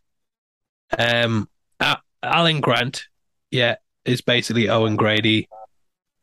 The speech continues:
He's got a sort of love thing with a character.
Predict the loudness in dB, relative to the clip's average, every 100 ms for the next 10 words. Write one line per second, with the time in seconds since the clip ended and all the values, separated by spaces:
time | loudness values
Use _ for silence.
0 | _ -4 -2 0 0 2 2 2 2 2
1 | 0 -2 -8 _ _ -4 2 4 4 2
2 | -2 -4 -4 0 2 2 2 -2 0 0
3 | 0 -2 -2 0 -2 0 2 2